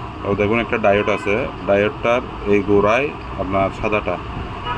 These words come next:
মানে কোন তারটা কোন দিকে লাগাবেন। তিনটা তার আছে দেখবেন, লাল, কালো, সাদা। তাহলে লালটা লাগাবেন বামে, আর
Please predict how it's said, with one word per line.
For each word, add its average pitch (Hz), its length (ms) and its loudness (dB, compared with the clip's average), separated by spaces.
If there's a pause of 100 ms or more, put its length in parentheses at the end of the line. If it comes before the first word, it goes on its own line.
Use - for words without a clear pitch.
(240)
মানে 107 180 -2
কোন 110 140 2
তারটা 113 220 0
কোন 127 140 0
দিকে 110 120 6
লাগাবেন। 101 240 2
তিনটা 107 320 2 (100)
তার 107 180 4
আছে 98 260 2
দেখবেন, 104 480 0 (100)
লাল, 104 480 4
কালো, 107 240 4
সাদা। 101 320 -2 (920)
তাহলে 104 280 2 (400)
লালটা 101 360 4
লাগাবেন 117 440 2
বামে, 117 500 2 (160)
আর 98 200 2